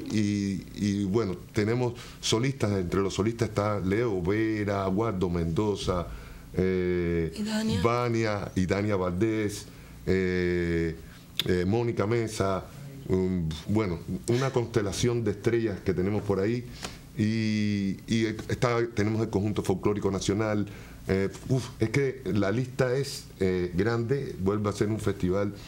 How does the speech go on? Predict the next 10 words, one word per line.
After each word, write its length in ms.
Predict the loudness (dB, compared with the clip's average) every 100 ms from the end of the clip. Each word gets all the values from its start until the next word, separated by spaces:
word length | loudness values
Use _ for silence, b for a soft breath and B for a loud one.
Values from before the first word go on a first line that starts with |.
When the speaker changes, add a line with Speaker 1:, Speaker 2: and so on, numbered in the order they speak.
| B -18 -18 -18 -8 -8 0
Speaker 1:
que 80 | 2
defiende 400 | 2 2 0 2
cultura, 640 | 0 0 0 2 2 -2
pa-, 100 | 0 0
eh, 280 | 0 0 B B B B 0
eh, 320 | 2 2 -2 -2
patrimonio 920 | 0 2 0 2 2 0 0 0 0 2
de, 240 | 0 0
de, 240 | 0 -2
de, 300 | -2 -6 -8